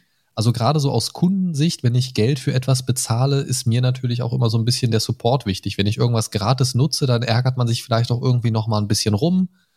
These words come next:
quält sich ein bisschen durch, nimmt Dinge auch in Kauf. Aber wenn man,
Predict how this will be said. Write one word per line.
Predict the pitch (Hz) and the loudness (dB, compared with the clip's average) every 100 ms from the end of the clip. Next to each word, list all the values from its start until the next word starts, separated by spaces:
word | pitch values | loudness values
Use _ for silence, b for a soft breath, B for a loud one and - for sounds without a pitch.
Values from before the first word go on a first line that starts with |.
| _ _ | _ _
quält | - 131 131 | -2 0 2
sich | 127 | 0
ein | 123 | 0
bisschen | 113 - 107 | -2 0 0
durch, | 110 156 156 - | 0 2 0 0
nimmt | 127 131 127 | 0 0 0
Dinge | 117 113 | 0 0
auch | 110 107 | -2 -2
in | 101 | -4
Kauf. | 107 - 107 - | -2 0 0 0
Aber | 101 95 | -4 -2
wenn | 104 | 0
man, | 104 110 131 | 0 0 -4